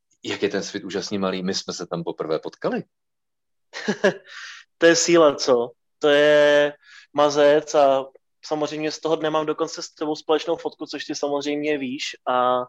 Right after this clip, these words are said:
Speaker 2: pro mě osobně je to takový
Speaker 1: To je,
Speaker 2: jeden
Speaker 1: Jirko,
Speaker 2: z těch
Speaker 1: to,
Speaker 2: highlightů
Speaker 1: Jir-,
Speaker 2: tohoto
Speaker 1: Jirko, pro-,
Speaker 2: života.
Speaker 1: pro-, Jirko, promiň, vím, ale ta fotka je pro mě strašně deprimující, protože jsem na ní byl ještě docela krásně štíhlej, což už neplatí teda. <laughs> Ale, ale jak říkáš, bylo to,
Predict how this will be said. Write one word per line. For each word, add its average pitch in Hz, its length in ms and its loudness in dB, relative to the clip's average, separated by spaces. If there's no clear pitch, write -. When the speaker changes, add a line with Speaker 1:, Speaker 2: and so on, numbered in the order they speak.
Speaker 2:
pro 147 140 0
mě 156 140 2
osobně 151 440 0
je 151 80 2
to 156 100 -4
takový 143 260 2
Speaker 1:
To - 20 4
je, 151 60 6
Speaker 2:
jeden 151 160 6
Speaker 1:
Jirko, - 160 2
Speaker 2:
z - 20 8
těch - 140 4
Speaker 1:
to, 110 200 2
Speaker 2:
highlightů 185 500 6
Speaker 1:
Jir-, 120 120 2
Speaker 2:
tohoto 151 180 -2
Speaker 1:
Jirko, 143 260 0
pro-, 143 100 -2
Speaker 2:
života. 135 240 -2
Speaker 1:
pro-, 123 100 -2
Jirko, 113 340 -2
promiň, 110 460 -4
vím, 104 400 -4
ale 101 180 0
ta 110 120 -4
fotka - 320 -8
je 107 60 -4
pro 107 140 -6
mě 107 100 -6
strašně 107 380 -6
deprimující, 104 640 -4
protože 92 320 -8
jsem 95 120 -8
na 92 60 -2
ní 95 120 -2
byl 92 100 0
ještě 92 220 -4
docela 95 340 -2
krásně 92 540 -4
štíhlej, 80 540 -6
což - 140 -16
už 82 100 -14
neplatí 87 540 -8
teda. 78 180 -6
<laughs> 131 300 -2
Ale, 120 260 2
ale 127 180 2
jak 131 120 4
říkáš, 120 280 0
bylo 117 140 2
to, 123 140 2